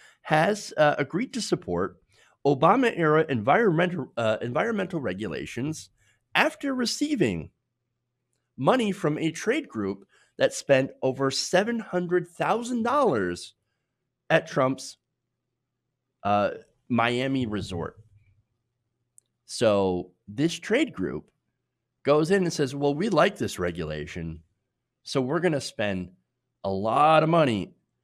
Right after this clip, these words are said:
at, at one of your resorts." And now suddenly the, the Trump administration goes, "Oh yeah, no, Obama regulations, love 'em. Love 'em. Let's keep it." Uh, so now, you guys know, and we've been reporting on this,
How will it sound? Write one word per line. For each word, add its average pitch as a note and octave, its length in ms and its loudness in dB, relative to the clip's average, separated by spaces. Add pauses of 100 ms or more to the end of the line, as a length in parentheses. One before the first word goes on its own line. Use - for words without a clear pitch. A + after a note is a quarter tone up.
(280)
at, G#2+ 280 2 (140)
at A#2 160 0
one D3 180 2
of F3+ 120 0
your D#3+ 120 -2
resorts." A#2+ 760 -4 (840)
And E3+ 140 4
now G3+ 160 6
suddenly G3+ 540 4
the, C#3 220 2 (200)
the B2+ 580 0
Trump G#3+ 220 -2
administration D#3 560 -4
goes, A#2+ 240 0 (420)
"Oh E4 140 6
yeah, E4 320 4
no, C#4 220 8
Obama A3 420 4
regulations, A2 640 -6 (240)
love B3 480 10
'em. A2 300 4 (480)
Love C#3 340 8
'em. G#2 140 2
Let's A2+ 180 2
keep - 260 -4
it." - 180 -8 (480)
Uh, C3+ 200 2 (100)
so - 240 -4
now, F#3 380 2 (880)
you C#3 120 2
guys E3 280 6
know, A#2+ 280 4
and A2 120 -2
we've C#3+ 140 -2
been F#3+ 120 4
reporting C#3 400 0
on F2 140 -2
this, D#2 300 -8